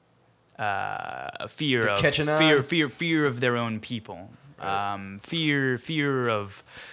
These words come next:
Speaker 1: fear of the future, fear of the, the oil wells running dry. Um, but at the same time, look, the, yeah, the, the Iran-, the Iranians give weapons to the Houthis. Definitely,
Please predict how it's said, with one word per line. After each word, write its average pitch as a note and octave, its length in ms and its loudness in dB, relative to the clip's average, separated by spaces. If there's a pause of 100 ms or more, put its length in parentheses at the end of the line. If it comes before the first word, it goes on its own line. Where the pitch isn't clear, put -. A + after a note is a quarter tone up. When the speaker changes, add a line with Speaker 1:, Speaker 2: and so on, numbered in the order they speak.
(180)
Speaker 1:
fear G2+ 180 -4
of G2 120 -10
the G2+ 80 -8
future, G2+ 420 -8
fear B2 240 0
of G2+ 160 -4
the, G#2 160 -2
the G2+ 120 -2
oil G2+ 300 -2
wells G2 300 -6
running F#2+ 240 -14
dry. F#2+ 520 -10 (400)
Um, A2 440 4
but C3 460 6
at B2 160 0
the C3+ 80 -4
same B2+ 200 0
time, G#2 540 -2 (1700)
look, - 240 -6
the, - 180 -6
yeah, C#4 180 -2
the, G3 140 -2 (180)
the B3 120 -4
Iran-, C4 320 -2
the G#3 140 0
Iranians C#4 380 0
give G#3 280 2
weapons A3+ 380 2
to - 80 0
the G#3+ 100 6
Houthis. D#3+ 400 2 (320)
Definitely, D#3 560 0